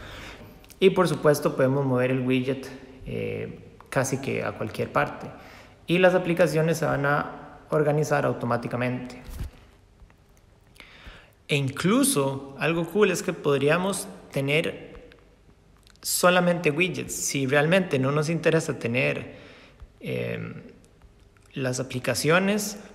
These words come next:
podemos ocultar todo. Vamos a añadir el clima.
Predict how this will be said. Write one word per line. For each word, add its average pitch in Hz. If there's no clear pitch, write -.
podemos 160
ocultar 156
todo. 226
Vamos 123
a 135
añadir 120
el 110
clima. 190